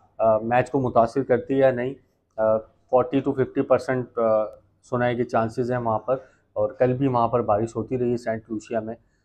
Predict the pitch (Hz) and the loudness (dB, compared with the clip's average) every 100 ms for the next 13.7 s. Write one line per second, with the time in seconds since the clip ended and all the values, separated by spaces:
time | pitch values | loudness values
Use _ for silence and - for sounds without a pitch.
0 | _ - 117 120 170 202 170 120 120 131 | _ -8 2 6 8 6 4 0 0 6
1 | 185 190 - 156 139 131 123 127 131 160 | 6 6 4 6 6 6 4 4 6 2
2 | 151 139 135 165 151 180 170 156 165 143 | 6 6 4 0 2 4 2 2 -2 -2
3 | 151 156 160 175 170 _ _ _ 123 135 | -2 2 2 2 -2 _ _ _ -2 4
4 | 143 147 151 156 139 131 127 117 110 107 | 4 4 2 6 6 6 4 6 4 2
5 | 104 - 113 123 131 151 156 160 151 147 | -2 -8 -2 -2 2 2 4 4 4 2
6 | 156 147 151 151 - _ _ 127 151 139 | 2 4 4 2 -16 _ _ 2 4 4
7 | 120 - 120 127 127 117 120 143 143 139 | -2 -2 -2 2 2 2 -4 -2 0 0
8 | 131 120 123 135 - 117 - 123 139 135 | 0 0 0 0 -8 -10 -4 2 6 8
9 | 123 113 107 95 - 131 143 160 147 131 | 6 4 2 0 -8 0 4 4 4 0
10 | 127 131 156 156 _ _ - 131 - 135 | -2 -2 -2 -6 _ _ -8 -8 -2 2
11 | 110 113 127 - 117 113 113 117 127 123 | 4 4 2 -4 -2 0 0 -2 -2 0
12 | 131 131 147 127 123 120 127 127 135 127 | 2 6 6 6 2 4 0 0 -6 -4
13 | 127 151 185 185 131 135 131 | -2 0 2 2 2 0 -2